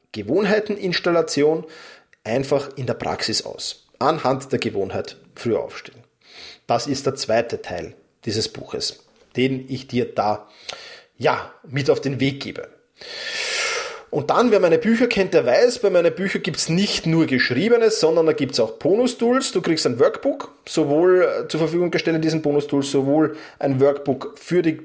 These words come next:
Gewohnheit früher aufstehen, wa-, die schon speziell darauf abgestimmt ist, als auch, ich nenn's jetzt mal Blanko-Workbook, das du für jede Gewohnheit, egal welche das ist, verwenden kannst.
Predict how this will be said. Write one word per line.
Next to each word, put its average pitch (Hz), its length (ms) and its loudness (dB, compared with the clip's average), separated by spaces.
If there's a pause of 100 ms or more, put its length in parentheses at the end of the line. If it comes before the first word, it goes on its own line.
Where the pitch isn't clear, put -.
(160)
Gewohnheit 135 500 2
früher 110 220 0
aufstehen, 214 560 0
wa-, 143 160 -2
die 151 180 -4
schon 143 160 0
speziell 151 480 0
darauf 147 220 2
abgestimmt 117 580 -2
ist, 180 240 -4 (300)
als 160 260 2
auch, - 160 4
ich 160 160 -4
nenn's 139 200 0
jetzt 135 160 -2
mal 123 180 2 (280)
Blanko-Workbook, 117 1500 -2 (340)
das 123 160 0
du 170 80 0
für 147 140 0
jede 135 560 0 (640)
Gewohnheit, 117 480 -2
egal 127 320 2
welche 123 200 0
das 107 140 -4
ist, 127 240 -4 (280)
verwenden 107 420 -2
kannst. - 400 -16